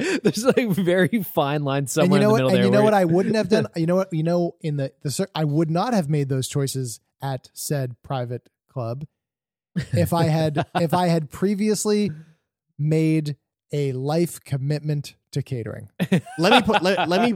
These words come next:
Speaker 3: let me throw this out there. Let me
Speaker 2: If
Speaker 3: throw
Speaker 2: I had,
Speaker 3: this out
Speaker 2: if
Speaker 3: there.
Speaker 2: I had said, "I want
Speaker 1: Actually
Speaker 2: my career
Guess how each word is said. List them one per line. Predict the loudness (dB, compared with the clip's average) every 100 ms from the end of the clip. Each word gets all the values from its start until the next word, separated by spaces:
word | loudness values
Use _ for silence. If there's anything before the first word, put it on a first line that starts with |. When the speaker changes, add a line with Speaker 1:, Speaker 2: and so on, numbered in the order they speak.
| 0
Speaker 3:
let | 0
me | 2
throw | 4 4
this | 4 2
out | 0
there. | 0 -2
Let | 0 2
me | 4
Speaker 2:
If |
Speaker 3:
throw | 6
Speaker 2:
I | 6
had, | 4
Speaker 3:
this | 2
out | 0
Speaker 2:
if |
Speaker 3:
there. | 2
Speaker 2:
I | 2
had | 2
said, | 2 2 0
"I | 2 4
want | 4 4
Speaker 1:
Actually |
Speaker 2:
my | 2 2
career | 2 0 0 2 2 0